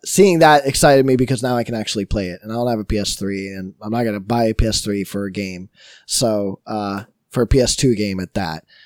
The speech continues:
Uh, a remastered version of this game that doesn't, uh, that doesn't encroach on the game's uniqueness or what have you, e-, with, uh, too many, uh,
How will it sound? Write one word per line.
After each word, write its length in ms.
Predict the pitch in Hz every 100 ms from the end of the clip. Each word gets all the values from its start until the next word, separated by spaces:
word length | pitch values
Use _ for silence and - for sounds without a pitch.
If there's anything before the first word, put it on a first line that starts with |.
| _ -
Uh, 340 | 107 104 98 -
a 80 | 120
remastered 800 | 120 156 151 147 - 156 147 135
version 320 | 139 135 143
of 100 | 131
this 160 | 135 -
game 260 | 139 139
that 200 | 123 113
doesn't, 460 | 143 135 139 131 - _
uh, 360 | 123 120 113 110 - _ - - - _
that 140 | 143 135
doesn't 420 | 147 139 135 - _ _
encroach 600 | 139 127 - 143 139 - -
on 540 | 127 131 127 127 127 -
the 80 | 127
game's 720 | 117 120 120 117 117 - - - -
uniqueness 760 | 135 135 139 120 123 127 - 127
or 80 |
what 160 | 110 120
have 260 | 117 117 113
you, 320 | 117 117 120
e-, 160 | 113 104
with, 480 | 113 117 - - -
uh, 240 | 113 107 107
too 160 | - 127
many, 400 | 113 110 107 - _ -
uh, 440 | 110 95 92 92